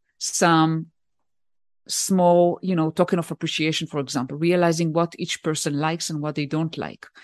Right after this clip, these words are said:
Because if you send the same thing for everyone, well, some people may,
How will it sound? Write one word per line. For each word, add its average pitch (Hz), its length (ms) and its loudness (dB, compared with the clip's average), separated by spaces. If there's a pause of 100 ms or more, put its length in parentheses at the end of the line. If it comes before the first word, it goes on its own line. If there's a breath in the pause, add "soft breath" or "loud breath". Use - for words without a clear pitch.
(300 soft breath)
Because 190 320 0
if 175 120 -4
you 190 60 0
send 170 380 0 (260)
the 156 80 -6
same 180 320 0
thing 294 220 -4
for 320 160 -4
everyone, 202 720 2 (340)
well, 285 380 4
some 262 240 0
people 254 320 -2
may, 202 300 2